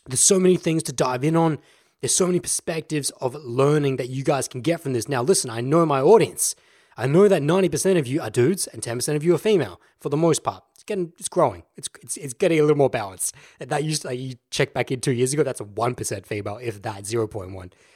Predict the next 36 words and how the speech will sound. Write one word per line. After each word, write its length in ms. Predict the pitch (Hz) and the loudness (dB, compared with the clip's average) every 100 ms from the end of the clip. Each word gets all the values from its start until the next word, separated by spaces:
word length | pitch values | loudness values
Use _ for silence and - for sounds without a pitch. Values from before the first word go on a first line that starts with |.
| _ _ _ | _ _ _
So 480 | - - 165 156 143 _ _ _ _ | -6 0 2 2 0 _ _ _ _
if 160 | 131 135 | -10 0
you're 240 | 143 254 | 4 4
a 40 | 208 | 4
dude 220 | 180 156 | 4 4
listening 280 | 151 135 143 | 0 -2 -4
to 100 | 117 | -4
this 140 | 120 | -4
thinking 280 | 147 120 123 | -4 -4 -4
that, 140 | 117 185 | -6 -6
"Oh, 300 | 165 170 165 | 0 2 2
well, 460 | 160 165 160 156 196 | 4 4 4 2 -2
I 100 | 156 | -4
probably 280 | 156 165 156 | 0 2 4
don't 140 | 156 | 2
need 120 | 147 151 | 2 2
to 60 | |
listen 240 | 135 143 127 | 2 0 0
to 60 | |
this 220 | 120 120 120 | 0 0 -2
because, 480 | 117 127 117 110 - _ _ _ _ | -2 0 2 -2 -6 _ _ _ _
uh, 240 | 120 117 117 | 0 2 0
it's 100 | 113 | -2
from 160 | 135 | -6
a 40 | 98 | -4
female 360 | 156 185 160 | 2 2 4
perspective," 480 | 123 113 117 107 117 | 2 -2 -4 -4 -6
no, 300 | 120 151 120 - _ | -2 0 0 -4 _
that's 200 | 135 143 | -4 -4
why 380 | - 110 123 160 | -8 -4 2 4
you 220 | 151 131 | 2 0
need 160 | 123 120 | 0 0
to 80 | 117 | 0
listen 220 | 107 - | -4 -4
to 80 | 104 | -8
this. 160 | 92 | -8